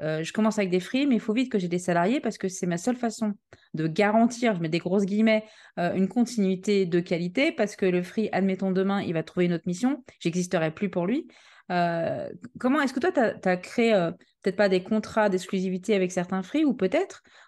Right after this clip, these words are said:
pour t'assurer que, euh, bah, eux restent, euh, sur la durée ? Euh, est-ce que t'as géré ça de cette façon-là, ou au contraire, euh, bah, naturellement, euh, bah, il y a eu un contact, euh, et une fidélité, euh, de par la régularité des missions ?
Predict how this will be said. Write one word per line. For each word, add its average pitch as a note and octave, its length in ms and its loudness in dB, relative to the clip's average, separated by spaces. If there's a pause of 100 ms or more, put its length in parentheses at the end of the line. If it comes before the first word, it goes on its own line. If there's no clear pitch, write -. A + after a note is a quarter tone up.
(160)
pour F3+ 160 0
t'assurer G#3+ 540 2
que, A#3 360 2
euh, F3 180 0
bah, D#3+ 200 0
eux G#3+ 120 6
restent, G3 360 0
euh, E3+ 280 2
sur E3+ 200 -4
la E3 120 0
durée ? F#3 400 0 (460)
Euh, F3 180 2
est-ce F3 140 0
que G#3 100 0
t'as G3 180 2
géré F3 240 2
ça F#3+ 160 0
de F#3 60 -6
cette F3+ 140 -4
façon-là, G#3+ 580 0
ou G3+ 140 2
au F#3+ 80 2
contraire, A3 500 2
euh, E3+ 240 2 (420)
bah, D3+ 380 0
naturellement, F#3+ 920 2
euh, D#3 440 0
bah, D#3 420 -4
il - 80 -10
y D3+ 80 -4
a D3+ 40 0
eu D#3 100 -4
un D3+ 240 -6
contact, - 380 -6
euh, D3 160 -4
et D3 140 -4
une D#3+ 120 -4
fidélité, E3 640 -2
euh, D3+ 240 -4
de D3 140 -6
par D#3+ 200 0
la D3 120 -2
régularité D3+ 480 -2
des E3 100 -4
missions ? A3 340 -2